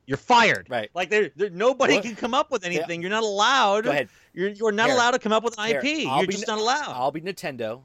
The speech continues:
Speaker 2: I'm the head of Nintendo. You're a guy who just started with Nintendo. You have a great idea. Go ahead and pitch me on it. Go ahead.
Speaker 1: I just did.
Speaker 2: Go ahead. Pitch me
Speaker 1: I
Speaker 2: another one.
Speaker 1: just
Speaker 2: Pitch,
Speaker 1: did.
Speaker 2: pitch me another one.
Speaker 1: I,
Speaker 2: This is,
Speaker 1: like,
Speaker 2: this,
Speaker 1: here's the ga-,
Speaker 2: this is
Speaker 1: here's
Speaker 2: the
Speaker 1: a
Speaker 2: look on their
Speaker 1: game.
Speaker 2: faces.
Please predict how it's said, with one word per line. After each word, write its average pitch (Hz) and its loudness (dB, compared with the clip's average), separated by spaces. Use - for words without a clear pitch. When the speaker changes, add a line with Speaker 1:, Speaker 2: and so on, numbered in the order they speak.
Speaker 2:
I'm 117 -12
the 139 -8
head 143 -8
of 135 -12
Nintendo. 107 -10
You're 123 -6
a 165 -6
guy 160 0
who 147 -8
just 143 -10
started 147 -4
with 127 -12
Nintendo. 110 -6
You 123 -4
have 131 -4
a - -10
great 135 -6
idea. 131 -4
Go 131 -4
ahead 139 -4
and 123 -16
pitch 135 -12
me 120 -14
on 90 -12
it. 85 -20
Go 123 -10
ahead. 120 -6
Speaker 1:
I 226 -2
just - -8
did. 254 -8
Speaker 2:
Go 135 -6
ahead. 131 -6
Pitch - -14
me 180 -6
Speaker 1:
I 165 0
Speaker 2:
another 143 -2
one. 113 -2
Speaker 1:
just - -8
Speaker 2:
Pitch, 202 2
Speaker 1:
did. 160 -8
Speaker 2:
pitch 139 -14
me 151 -14
another 117 -10
one. 90 -16
Speaker 1:
I, 135 -8
Speaker 2:
This 147 -6
is, 165 -18
Speaker 1:
like, - -10
Speaker 2:
this, 143 -10
Speaker 1:
here's 226 -2
the 214 0
ga-, - -16
Speaker 2:
this 170 -8
is - -10
Speaker 1:
here's 190 4
Speaker 2:
the 165 2
Speaker 1:
a - 6
Speaker 2:
look 190 2
on - 2
their 156 2
Speaker 1:
game. 151 0
Speaker 2:
faces. 127 -8